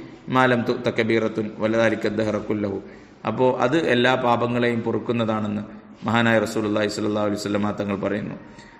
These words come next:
മഹാനായ റബീഅത്ത് ബിൻ കഅബിൽ അസ്ലമി റളിയല്ലാഹു അൻഹു ഒരു ദിവസം നബി സല്ലല്ലാഹു അലൈഹി വസല്ലമ തങ്ങളുടെ കൂടെ ചെലവഴിക്കുന്ന ഒരു ദിവസം, "ഫഅതൈതുഹു ബിവളൂഇഹി വഹാജതിഹി." ഞാൻ നബിയുടെ, തങ്ങളുടെ വെള്ളം, വുളൂഇൻ്റെ വെള്ളം, വുളൂ എന്ന് പറഞ്ഞാൽ വുളൂ എടുക്കണ വെള്ളം,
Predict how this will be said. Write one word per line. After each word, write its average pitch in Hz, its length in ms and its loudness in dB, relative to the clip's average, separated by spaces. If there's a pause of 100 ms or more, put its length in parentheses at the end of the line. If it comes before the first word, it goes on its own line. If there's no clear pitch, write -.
മഹാനായ 139 360 6
റബീഅത്ത് 131 540 4
ബിൻ 147 180 0
കഅബിൽ 135 420 0
അസ്ലമി 127 380 0
റളിയല്ലാഹു 123 600 2
അൻഹു 120 240 0 (560)
ഒരു 120 100 0
ദിവസം 120 420 4 (180)
നബി 120 120 0
സല്ലല്ലാഹു 123 360 2
അലൈഹി 123 100 -2
വസല്ലമ 131 260 0
തങ്ങളുടെ 127 380 0
കൂടെ 123 240 2
ചെലവഴിക്കുന്ന 123 840 0
ഒരു 120 80 2
ദിവസം, 113 360 0 (680)
"ഫഅതൈതുഹു 151 800 2
ബിവളൂഇഹി 147 760 2
വഹാജതിഹി." 123 720 0 (100)
ഞാൻ 123 420 0
നബിയുടെ, 127 360 2 (200)
തങ്ങളുടെ 127 320 2
വെള്ളം, 123 560 2
വുളൂഇൻ്റെ 147 520 2
വെള്ളം, 123 340 2
വുളൂ 120 400 0
എന്ന് 131 140 -2
പറഞ്ഞാൽ 139 140 -2
വുളൂ 135 300 2
എടുക്കണ 135 280 0
വെള്ളം, 127 560 0